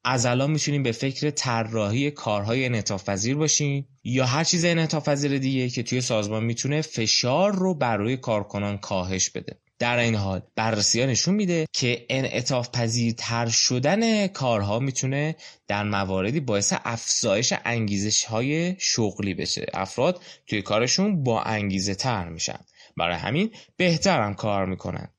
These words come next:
مورد دیگه‌ای که توی سازمان‌ها باید بهش توجه بکنیم برای اینکه باعث ایجاد استرس نشه، ابهام‌های شغلیه.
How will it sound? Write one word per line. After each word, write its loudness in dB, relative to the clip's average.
مورد 2
دیگه‌ای 0
که 2
توی 0
سازمان‌ها 4
باید 0
بهش 4
توجه 2
بکنیم -2
برای 0
اینکه -2
باعث 4
ایجاد 2
استرس 2
نشه، 0
ابهام‌های 0
شغلیه. 0